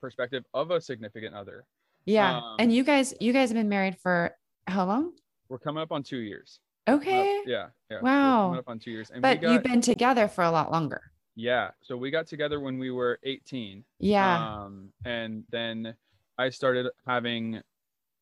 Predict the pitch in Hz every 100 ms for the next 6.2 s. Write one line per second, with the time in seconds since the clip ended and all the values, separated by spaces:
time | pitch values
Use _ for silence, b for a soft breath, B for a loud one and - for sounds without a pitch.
0 | - - 120 120 110 131 147 139 123 123
1 | 113 113 113 - - _ _ _ 127 123
2 | 120 120 117 110 110 - - 139 123 95
3 | - _ _ _ 127 120 208 202 190 -
4 | 208 - - 214 233 233 220 190 202 202
5 | - 180 165 160 180 180 - 160 147 -
6 | 147 -